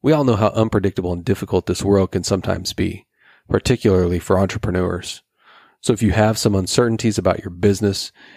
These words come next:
and you want to make a change, you really want to make improvements,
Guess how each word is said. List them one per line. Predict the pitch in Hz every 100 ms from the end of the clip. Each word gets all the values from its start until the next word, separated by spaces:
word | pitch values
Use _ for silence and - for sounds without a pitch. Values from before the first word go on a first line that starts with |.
| - -
and | 95
you | 95
want | 139 107
to | -
make | 104 101
a |
change, | - 113 107 110 - - _ _ _
you | - 98
really | 90 107 127
want | 113 110
to | 107
make | 110 107
improvements, | 95 110 127 113 90 92 -